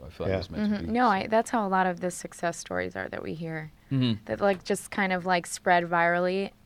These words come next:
Speaker 3: It's
Speaker 1: Mm-hmm.
Speaker 3: all because somebody was just doing something really natural to them.
Speaker 1: Yeah.
Speaker 3: I have a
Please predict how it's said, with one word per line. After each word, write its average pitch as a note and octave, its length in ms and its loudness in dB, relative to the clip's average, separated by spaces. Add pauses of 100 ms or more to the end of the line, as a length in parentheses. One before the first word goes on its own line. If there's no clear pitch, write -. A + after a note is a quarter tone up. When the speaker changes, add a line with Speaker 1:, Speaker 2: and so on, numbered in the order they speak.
Speaker 3:
It's F3 140 -4
Speaker 1:
Mm-hmm. F3+ 80 2
Speaker 3:
all F3+ 120 8
because E3+ 380 -2
somebody F3 420 0
was E3+ 140 -4
just E3+ 240 -8
doing F3+ 180 -2
something F3 300 -6
really E3 220 -4
natural E3 440 -2
to - 140 -10
them. C2 340 -4
Speaker 1:
Yeah. F2+ 220 -2 (300)
Speaker 3:
I A3 100 4
have B3 100 2
a B3 60 4